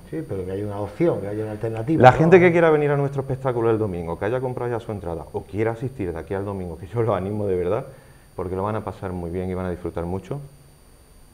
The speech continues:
Speaker 2: porque pongan veinte espectáculos más, si por eso no van a dejar de comprar la entrada de nuestro espectáculo, que no, que no, van a comprarla igualmente.
Speaker 1: Ujú.
Speaker 2: Y lo que ha dicho, eh, Antonio,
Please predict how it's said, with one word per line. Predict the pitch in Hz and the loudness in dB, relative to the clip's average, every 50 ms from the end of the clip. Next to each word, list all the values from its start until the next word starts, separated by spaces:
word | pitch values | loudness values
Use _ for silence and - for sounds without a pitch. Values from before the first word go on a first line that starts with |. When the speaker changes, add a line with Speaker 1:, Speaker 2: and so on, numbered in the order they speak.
| - - - - | -20 -20 -6 2
Speaker 2:
porque | 117 117 104 - 120 110 | 2 2 4 6 4 4
pongan | - 135 139 151 143 113 95 85 - - - - | 6 6 4 4 4 2 2 0 -4 -10 -12 -8
veinte | 104 104 123 135 143 139 151 | -2 0 2 2 2 0 -2
espectáculos | 147 - - 135 - - - 117 110 107 110 101 | -4 -4 -4 -6 -6 -4 -4 -4 -2 -2 -4 -4
más, | 101 98 107 120 135 - - - - - - - _ - - - | -4 -6 -8 -10 -12 -14 -18 -20 -20 -20 -20 -20 _ -20 -20 -20
si | - - 107 | -6 -4 2
por | 92 110 113 | 4 6 6
eso | 123 - 147 147 | 6 4 2 0
no | 143 | 0
van | 139 139 135 | 2 2 2
a | 127 | 0
dejar | 120 - - 120 110 | 0 0 -2 -4 -2
de | 110 107 | -2 -4
comprar | - 101 98 - 110 104 | -4 -6 -6 -4 -4 -4
la | 98 98 | -4 -4
entrada | 92 92 - - 101 104 98 | -6 -6 -6 -6 -6 -4 -4
de | 92 92 | -6 -6
nuestro | 95 92 - 87 | -8 -10 -10 -12
espectáculo, | 82 - 82 - - 101 110 120 110 87 - - - - - - - - - - | -10 -10 -12 -10 -10 -10 -8 -8 -8 -10 -12 -16 -20 -20 -20 -20 -20 -20 -10 -8
que | 90 | -6
no, | 87 90 101 120 123 - - - - - - - - - | -4 -4 -4 -6 -8 -12 -18 -20 -20 -20 -20 -20 -16 -12
que | - 87 | -10 -10
no, | 87 87 - - - - - - - - - - - - - - - | -10 -10 -12 -16 -20 -20 -20 -20 -20 -20 -20 -20 -20 -20 -20 -12 -8
van | 95 95 98 | -4 -4 -4
a | 101 | -2
comprarla | 110 107 104 101 95 95 92 | -4 -6 -6 -6 -6 -4 -4
igualmente. | 90 85 87 85 85 82 95 110 - - - - - - - - - - - - - - - - - _ - - - - - - - - - - - - - - - - - - - - - _ _ - - - - - _ - | -6 -6 -6 -8 -8 -8 -10 -10 -12 -14 -18 -20 -20 -20 -20 -20 -20 -20 -20 -20 -20 -20 -20 -20 -20 _ -20 -20 -20 -20 -20 -20 -20 -20 -20 -20 -20 -20 -20 -20 -20 -20 -20 -20 -20 -20 -20 _ _ -20 -20 -20 -20 -20 _ -16
Speaker 1:
Ujú. | 98 92 104 143 196 143 - - - - - - - - | -12 -10 -10 -10 -10 -12 -16 -20 -20 -20 -20 -10 -6 -4
Speaker 2:
Y | 92 | -2
lo | 90 87 85 | 0 0 2
que | 95 | 2
ha | 101 | 2
dicho, | 110 110 - - 117 113 110 110 110 - - - - - - - - - - - - - | 2 0 2 4 4 4 4 4 0 -6 -16 -20 -20 -20 -20 -20 -20 -20 -20 -20 -12 -6
eh, | 95 95 | -4 -2
Antonio, | 90 92 95 92 120 120 123 107 107 | -2 -2 -2 0 0 0 0 -2 -4